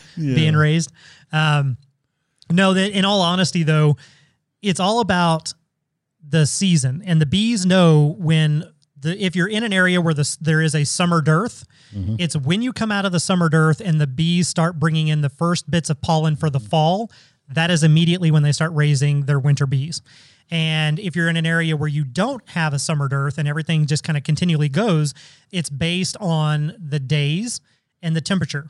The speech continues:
Speaker 2: So
Speaker 1: Mm-hmm.
Speaker 2: as the sun starts setting earlier and earlier, and the temperatures start getting cooler and cooler, the bees know that, and they sense that long before we do. Kinda like a rooster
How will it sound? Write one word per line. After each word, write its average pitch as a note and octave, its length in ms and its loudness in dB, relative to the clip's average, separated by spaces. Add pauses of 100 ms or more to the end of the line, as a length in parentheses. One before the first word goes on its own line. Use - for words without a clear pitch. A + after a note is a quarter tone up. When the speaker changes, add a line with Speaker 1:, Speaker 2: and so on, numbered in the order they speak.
(100)
Speaker 2:
So - 180 -4
Speaker 1:
Mm-hmm. D3 60 0
Speaker 2:
as D3+ 180 -2
the D3 100 -4
sun F3+ 320 -2
starts F#3+ 320 -4
setting D#3 540 -2 (400)
earlier F3 340 0
and F3 100 0
earlier, D#3 460 0 (400)
and D#3 200 -4
the C#3 40 -4
temperatures F3 360 -2
start E3 200 -4
getting D#3 200 0
cooler D#3+ 280 0
and C#3+ 120 0
cooler, D#3+ 340 -2
the C#3+ 140 -4
bees A3 360 -2
know F3 200 2
that, C#3+ 180 0
and C3+ 100 -2
they F#3+ 120 -2
sense A3+ 320 -4
that D#3 200 -4
long E3+ 300 -2
before E3 300 -2
we D#3+ 120 2
do. C#3 140 0
Kinda G3 220 -2
like G#3 160 -2
a E3 40 -4
rooster D#3+ 520 -2